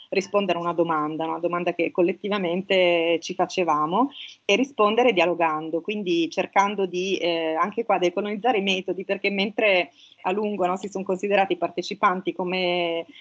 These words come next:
eh, dei contenitori dai quali estrarre informazione, qua riconosciamo la stessa riflessività che abbiamo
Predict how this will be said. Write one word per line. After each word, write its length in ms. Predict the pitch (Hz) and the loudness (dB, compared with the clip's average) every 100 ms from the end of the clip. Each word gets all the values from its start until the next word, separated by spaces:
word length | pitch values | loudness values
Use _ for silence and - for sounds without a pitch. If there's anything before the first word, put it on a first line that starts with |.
| - | -4
eh, 120 | 185 | 0
dei 100 | 175 | 2
contenitori 1080 | 220 208 202 196 196 226 202 175 170 170 165 | 2 0 0 0 2 4 6 4 4 0 0
dai 180 | 180 | -2
quali 380 | - 220 202 190 | 2 4 4 4
estrarre 600 | - - 226 233 190 185 | -2 -2 4 6 6 2
informazione, 880 | 190 196 208 233 294 - 208 214 226 | -4 -4 -4 0 -2 -2 -2 -2 -2
qua 120 | 175 | 0
riconosciamo 840 | 196 175 175 190 185 190 208 202 185 | 0 -2 -2 -2 -2 -2 0 0 -2
la 100 | 180 | -2
stessa 280 | 190 208 208 | -4 -2 -2
riflessività 760 | 180 - 180 - 190 202 185 | -2 -6 -10 -8 -12 -2 -2
che 80 | 185 | 0
abbiamo 460 | 180 190 214 254 | -4 -2 2 2